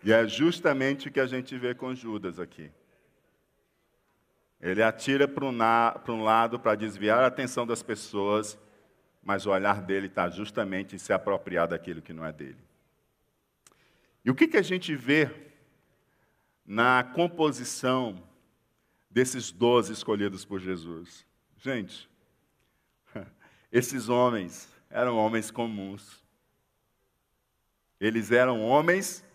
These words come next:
comuns. Nada de extraordinário. Nada de extraordinário nesses homens. Eram homens comuns. Mas foram esses homens comuns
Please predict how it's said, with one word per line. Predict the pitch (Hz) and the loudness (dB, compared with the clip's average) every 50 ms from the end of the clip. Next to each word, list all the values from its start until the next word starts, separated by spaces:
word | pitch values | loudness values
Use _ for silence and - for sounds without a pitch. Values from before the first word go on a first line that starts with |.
| _ _ _ _ _ _ _ _ | _ _ _ _ _ _ _ _
comuns. | - 110 110 98 90 90 90 90 90 95 82 - - - _ _ _ _ _ _ _ _ _ _ _ _ _ _ _ _ _ _ _ _ _ _ _ - | -8 -6 -6 -6 -8 -12 -12 -14 -16 -18 -20 -20 -20 -20 _ _ _ _ _ _ _ _ _ _ _ _ _ _ _ _ _ _ _ _ _ _ _ -10
Nada | 123 156 185 196 185 170 175 160 131 143 | -6 -2 2 2 4 4 2 0 0 -4
de | 139 - 131 | -4 -4 -8
extraordinário. | 131 - - 135 120 113 117 110 110 113 110 104 95 90 85 78 80 82 87 _ _ _ _ _ _ _ _ _ _ _ _ _ _ _ _ _ _ _ _ _ _ _ - | -10 -8 -2 0 2 4 2 2 0 -4 -6 -6 -6 -8 -8 -10 -14 -18 -20 _ _ _ _ _ _ _ _ _ _ _ _ _ _ _ _ _ _ _ _ _ _ _ -10
Nada | 151 185 202 208 208 208 202 202 196 160 143 151 165 156 | -8 -4 0 4 4 6 6 6 4 2 0 -2 -2 -2
de | - 139 | -2 -6
extraordinário | 139 - - 151 143 131 127 120 120 113 110 110 110 104 98 95 | -12 -12 -10 -6 -4 -4 -4 -6 -10 -12 -8 -6 -4 -4 -6 -6
nesses | 95 95 90 - 92 85 85 | -8 -12 -14 -14 -18 -20 -18
homens. | 85 80 78 82 85 - | -18 -18 -16 -16 -10 -6
Eram | 117 120 123 120 | -4 -4 -2 -2
homens | 117 120 127 135 139 139 143 139 - | -4 -2 -2 -2 -2 -4 -8 -12 -12
comuns. | - - 151 131 120 110 107 104 101 - _ _ _ _ _ _ _ _ _ _ _ _ _ _ _ _ _ _ _ _ _ _ _ _ _ _ _ _ _ _ _ - | -16 -14 -14 -12 -12 -12 -14 -16 -16 -20 _ _ _ _ _ _ _ _ _ _ _ _ _ _ _ _ _ _ _ _ _ _ _ _ _ _ _ _ _ _ _ -2
Mas | 107 110 110 - | -2 -2 0 0
foram | 123 120 135 139 123 | -2 -2 0 0 -2
esses | 113 117 120 - 120 117 | -2 -2 -4 -6 -10 -6
homens | 123 120 120 120 120 - | -4 -4 -4 -4 -8 -10
comuns | - 127 120 110 90 85 80 78 - _ _ _ | -12 -12 -12 -12 -14 -14 -16 -18 -20 _ _ _